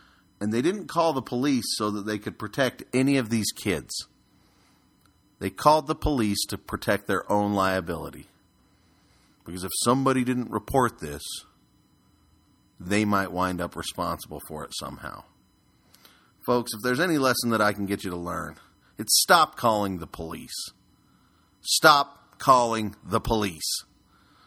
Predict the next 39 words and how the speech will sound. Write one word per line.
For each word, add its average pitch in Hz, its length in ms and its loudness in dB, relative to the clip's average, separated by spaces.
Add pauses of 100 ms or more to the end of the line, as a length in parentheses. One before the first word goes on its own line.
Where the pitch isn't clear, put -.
(260)
The - 80 -8
police 160 340 2
are 147 40 0
not 135 260 4
here 120 180 4
to 113 80 2
help 104 260 4
us 101 160 -2
out. 82 360 0 (800)
Uh, 80 220 -2
if - 100 -14
they 120 100 2
were 107 120 0
here 190 160 4
to 170 80 2
help 147 200 2
us 139 140 0
out, 139 320 4 (340)
then 120 360 2
when 120 300 0
they 117 260 -2 (320)
came 175 200 0
upon 139 340 2
something 113 220 0
like 104 220 2
this, 156 260 2 (480)
they 123 120 6
wouldn't 165 300 2
ter-, 156 200 0
treat 160 280 2
it 139 100 0
as 127 120 0
a 123 40 -2
crime. 104 540 2 (420)
They 120 100 4
would 123 160 2
treat 156 240 0
it 135 100 0
as 120 320 0